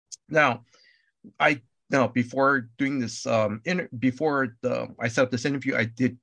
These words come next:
um, did my research. You know, actually,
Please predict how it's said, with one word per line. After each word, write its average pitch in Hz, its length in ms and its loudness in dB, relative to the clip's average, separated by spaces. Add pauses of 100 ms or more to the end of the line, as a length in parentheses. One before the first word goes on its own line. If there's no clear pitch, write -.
(140)
um, 90 400 -6
did 127 80 2
my 104 120 2
research. 151 640 0 (800)
You 131 220 6
know, 110 180 2 (420)
actually, 104 540 -2